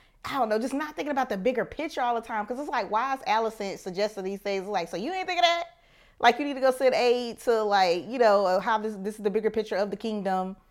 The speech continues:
And, um, you know, just trying to fill out, like, knowing his daughter, 'cause it's like, dude, you gotta think about this kinda stuff. Like, let her pick her own, um, you know, husband if this is the path that you, you know, she must go down.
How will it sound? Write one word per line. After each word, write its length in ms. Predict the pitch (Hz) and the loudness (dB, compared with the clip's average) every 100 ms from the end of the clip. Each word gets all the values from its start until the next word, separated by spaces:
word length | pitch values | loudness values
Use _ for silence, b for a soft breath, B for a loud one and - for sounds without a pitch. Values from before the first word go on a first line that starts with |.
| B B B B B B _ | B B B B B B _
And, 560 | 190 185 185 180 175 170 | -2 0 0 0 -2 -2
um, 520 | 175 175 170 165 160 | 0 0 0 -4 -6
you 160 | 269 311 | -4 0
know, 160 | 220 | 2
just 160 | 196 202 | 2 -2
trying 140 | 277 | -4
to 60 | 247 | -2
fill 220 | 240 226 | 2 4
out, 200 | 214 170 | 6 4
like, 180 | 180 156 | 2 0
knowing 300 | 165 185 196 | -2 -2 0
his 240 | 196 190 | -2 -4
daughter, 420 | 180 277 190 208 175 | 0 2 4 2 0
'cause 200 | 202 185 | -2 -6
it's 100 | 185 | -6
like, 420 | 160 151 143 139 | -4 -4 -8 -10
dude, 280 | 220 220 202 | -6 -4 -4
you 80 | 208 | -2
gotta 200 | 196 160 | -4 -4
think 200 | 226 233 | -6 -4
about 180 | 220 208 | -2 -2
this 100 | 208 | -4
kinda 180 | 214 | -8
stuff. 160 | 208 208 | -4 -2
Like, 140 | 180 | 0
let 120 | 175 180 | 0 -2
her 80 | |
pick 240 | 175 196 196 | -4 -6 -4
her 120 | 208 | -2
own, 480 | 151 185 185 185 185 B B B _ | 0 0 0 -2 -6 B B B _
um, 380 | 180 175 170 170 | 0 4 4 2
you 140 | 190 220 | -2 2
know, 300 | 190 170 170 | 4 4 4
husband 500 | 208 196 185 190 175 | 2 0 0 -2 -2
if 100 | 175 | -2
this 160 | 202 | -8
is 40 | 185 | -6
the 80 | 185 | -4
path 240 | 196 175 | -2 -2
that 140 | 165 - | -4 -8
you, 140 | 185 | -8
you 140 | 185 262 | -4 -2
know, 120 | 190 | -2
she 140 | - | -4
must 320 | 175 180 196 | 2 4 4
go 100 | 185 190 | 2 2
down. 460 | 180 165 156 160 | 2 0 -4 -6